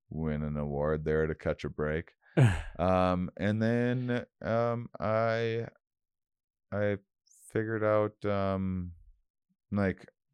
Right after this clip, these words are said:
Speaker 1: a way to do it that made me happy,
Speaker 2: Yeah.
Speaker 1: that I was comfortable with, and I seemed like audiences were liking more and more.
Speaker 2: Yeah.
Speaker 1: And then I organically, um,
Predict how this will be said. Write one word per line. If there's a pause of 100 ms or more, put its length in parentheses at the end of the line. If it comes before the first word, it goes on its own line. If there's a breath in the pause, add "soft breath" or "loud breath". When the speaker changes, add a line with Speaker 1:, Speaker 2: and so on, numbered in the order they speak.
(340)
Speaker 1:
a
way
to
do
it (600)
that
made
me
happy, (180)
Speaker 2:
Yeah.
Speaker 1:
that
I
was
comfortable
with,
and
I (260)
seemed
like (220)
audiences
were
liking
more
and
more. (140)
Speaker 2:
Yeah. (840 soft breath)
Speaker 1:
And
then
I
organically,
um,